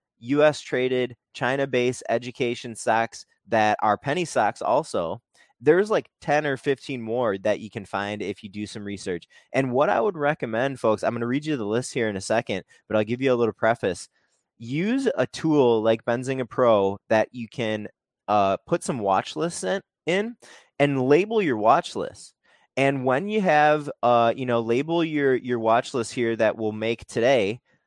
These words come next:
label your watch list, uh, China education stocks.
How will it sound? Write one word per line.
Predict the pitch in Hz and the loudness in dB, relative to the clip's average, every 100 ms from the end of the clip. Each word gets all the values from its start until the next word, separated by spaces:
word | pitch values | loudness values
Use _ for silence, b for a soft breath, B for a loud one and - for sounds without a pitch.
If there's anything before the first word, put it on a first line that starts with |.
| _ | _
label | 117 151 196 202 | 2 4 2 0
your | 180 | 0
watch | 147 151 165 | 2 2 0
list, | 147 123 120 - _ _ _ - | -2 -2 -2 -10 _ _ _ 0
uh, | 120 117 110 - | 4 4 2 0
China | - 127 139 139 135 127 - | -4 -2 0 0 0 -2 -2
education | 117 123 123 117 120 - 87 80 _ | -2 -2 -4 -4 -4 -6 -10 -12 _
stocks. | - 101 65 - - | -4 -2 -2 -6 -20